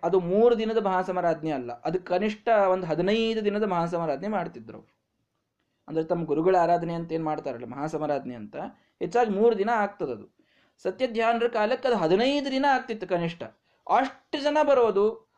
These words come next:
ಅಷ್ಟು ವಾಕ್ಯಾರ್ಥ, ಅಷ್ಟು ಪಂಡಿತರ ಗೋಷ್ಠಿಗಳು,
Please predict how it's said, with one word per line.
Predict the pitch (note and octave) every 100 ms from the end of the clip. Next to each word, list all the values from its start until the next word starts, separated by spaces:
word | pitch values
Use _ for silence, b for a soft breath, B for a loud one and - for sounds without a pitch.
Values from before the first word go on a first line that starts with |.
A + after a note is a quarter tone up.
| _
ಅಷ್ಟು | G3 A3+ - D#4+
ವಾಕ್ಯಾರ್ಥ, | D4+ B3 B3 B3 G3+ - F3+ G3 - b -
ಅಷ್ಟು | G#3+ - -
ಪಂಡಿತರ | C4 B3+ C4 B3+ A#3
ಗೋಷ್ಠಿಗಳು, | G#3+ F#3 A#3 A#3+ - F#3 E3+ F3 F3+